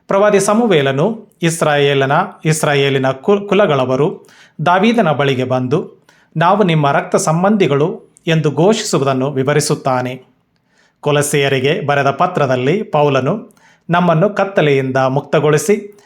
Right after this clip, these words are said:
ತನ್ನ ಪ್ರಿಯ ಕುಮಾರನ ರಾಜ್ಯಕ್ಕೆ ಕರೆತರುವುದಕ್ಕಾಗಿ ದೇವರು ಮಾಡಿದ ದಿವ್ಯ ಕ್ರಿಯೆಯನ್ನು ವಿವರಿಸುತ್ತಾನೆ. ಲೂಕನ ಶುಭ ಸಂದೇಶವು ಯೇಸು ಕ್ರಿಸ್ತನ ರಾಜಸಿಂಹಾಸನದ ಪ್ರತಿಯನ್ನು ನಮ್ಮ ಮುಂದಿಡುತ್ತದೆ.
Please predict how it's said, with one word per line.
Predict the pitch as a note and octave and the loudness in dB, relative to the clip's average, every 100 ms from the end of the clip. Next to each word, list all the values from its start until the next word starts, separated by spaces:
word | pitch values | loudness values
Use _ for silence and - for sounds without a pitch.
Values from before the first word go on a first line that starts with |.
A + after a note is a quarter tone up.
| _ _ - | _ _ -2
ತನ್ನ | F3+ F3+ G3 | 0 0 0
ಪ್ರಿಯ | F#3+ - G#3+ G3 | -4 0 2 2
ಕುಮಾರನ | G3+ G3 A3 G3+ D3+ | 0 2 2 2 2
ರಾಜ್ಯಕ್ಕೆ | C#3 D3+ C#3+ D3 C#3 | 2 0 0 0 -2
ಕರೆತರುವುದಕ್ಕಾಗಿ | C3 D#3+ G#3 D3 C3 C3 C3 C#3 C3 C3 F#3 - _ _ _ _ C3 | 0 0 2 0 0 -2 -2 -2 -2 0 -4 -6 _ _ _ _ -4
ದೇವರು | E3 G3+ G#3+ D#3 | 2 4 4 2
ಮಾಡಿದ | D3 C#3+ C#3+ F#3 - - - D3 | 2 2 2 0 -4 -16 -6 -2
ದಿವ್ಯ | A3 F3+ | 2 0
ಕ್ರಿಯೆಯನ್ನು | - E3+ A3 D#3 C3+ C3 | 0 2 2 2 0 -2
ವಿವರಿಸುತ್ತಾನೆ. | C3+ C3 D3 - D3 - C3+ C3 C3 - _ _ _ _ _ _ _ - | -4 0 0 0 -4 -2 0 -2 -4 -10 _ _ _ _ _ _ _ -2
ಲೂಕನ | D#3 E3 D3 C3+ | -2 0 0 0
ಶುಭ | B2+ C3 | 0 -4
ಸಂದೇಶವು | - C#3+ C#3 C#3 C#3+ D3+ G#3+ - _ _ _ | -2 0 0 0 0 0 -2 -8 _ _ _
ಯೇಸು | E3+ F3+ F#3+ | -2 0 0
ಕ್ರಿಸ್ತನ | G#3+ A3+ - - D#3 | 0 0 0 0 0
ರಾಜಸಿಂಹಾಸನದ | E3 D#3 D3+ - E3 D#3 F3 G3 E3+ C#3 C3+ | 0 0 0 0 0 0 0 0 0 0 -2
ಪ್ರತಿಯನ್ನು | C3 C#3+ F#3+ D3 C3 D#3+ A3+ E3 | -2 -2 0 0 -2 -4 -4 -2
ನಮ್ಮ | E3+ D3 G3+ | 0 0 0
ಮುಂದಿಡುತ್ತದೆ. | E3 E3 D3 B2+ C3 B2+ C3 - _ | 0 2 2 0 -4 -4 -4 -10 _